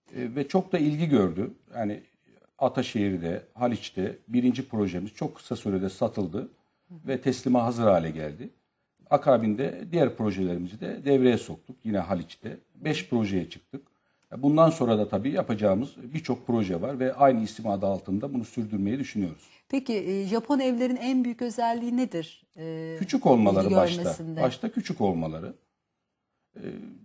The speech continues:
Speaker 1: devamında işte Japon mimarisinde kullanılan hani kapıların sürgülü olması, işte daha sonra eşya konacaksa eğer işte, e, alçak, e, koltukların kullanılması gibi, e, değişik, e, şey,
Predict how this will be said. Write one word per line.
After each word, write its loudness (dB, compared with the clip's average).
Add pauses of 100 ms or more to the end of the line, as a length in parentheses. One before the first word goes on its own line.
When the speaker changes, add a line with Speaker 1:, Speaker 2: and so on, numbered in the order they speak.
(100)
Speaker 1:
devamında 6
işte -8
Japon 2
mimarisinde 6
kullanılan 0 (140)
hani -6
kapıların 0
sürgülü -2
olması, 0
işte -6 (540)
daha 6
sonra -2
eşya 0
konacaksa 0
eğer 2
işte, -12
e, -10 (840)
alçak, -2
e, -6 (480)
koltukların -2
kullanılması -2
gibi, 0 (600)
e, -16
değişik, -2
e, -10
şey, -6